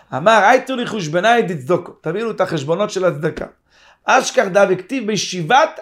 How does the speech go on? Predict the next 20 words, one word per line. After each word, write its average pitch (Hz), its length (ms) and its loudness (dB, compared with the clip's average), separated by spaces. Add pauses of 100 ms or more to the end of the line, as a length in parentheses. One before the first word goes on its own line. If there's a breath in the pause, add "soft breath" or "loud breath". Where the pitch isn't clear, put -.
אלפי 208 440 -2
דינרי 247 400 -6 (360 soft breath)
סיינקי". 233 580 -2 (640)
דברים, 233 540 -6
דינרים 208 800 -2
מיוחדים 220 520 0
של 202 180 0
המקום 202 380 2
שנקרא 208 360 0
סיינקי. 214 520 -4 (1000 soft breath)
אמר, 240 360 6
"זבדאי 202 560 4
כלילה", 233 340 -6 (580)
המזוודה 185 840 2
הקטנה, 208 580 -4 (340)
הכנתי 175 360 -2
קצת 233 320 2
צידה, 202 500 4
ואוחה 214 320 2
רחיקה. 208 440 -4